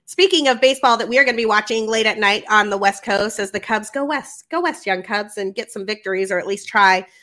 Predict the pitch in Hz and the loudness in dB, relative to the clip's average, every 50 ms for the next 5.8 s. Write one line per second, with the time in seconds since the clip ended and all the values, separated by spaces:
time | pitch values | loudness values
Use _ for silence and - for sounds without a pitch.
0 | _ _ _ _ _ _ - 233 226 214 220 - 214 202 208 196 - 220 208 208 | _ _ _ _ _ _ -2 0 0 -2 -4 -4 -6 -6 -4 -4 -2 -2 0 -2
1 | 196 - 254 254 254 254 240 226 254 277 285 370 320 277 311 - 269 254 - 254 | 0 0 2 2 2 2 2 0 0 0 0 -2 -4 -4 -4 -4 -4 -2 0 0
2 | 240 233 226 214 247 247 240 208 202 196 - 226 233 226 233 220 220 220 - 214 | 0 0 -2 -4 -6 -6 -6 -6 -6 -8 -8 -10 -6 -2 -2 -2 -2 0 0 0
3 | 214 220 214 208 214 220 214 208 214 208 208 202 180 202 - 220 214 208 214 214 | 0 0 0 -2 0 2 2 2 2 0 -2 -2 -4 -2 -2 -4 -2 0 0 0
4 | 208 202 196 190 185 190 196 214 214 190 180 180 180 190 208 - - 214 208 202 | 0 2 2 2 0 0 -2 -2 -2 -2 0 0 0 0 -2 -2 -4 -8 -6 -6
5 | 180 175 170 - - 202 190 190 - - - 180 190 190 - - | -8 -8 -6 -2 0 0 0 -2 -4 -12 -10 -6 -4 -4 -4 -6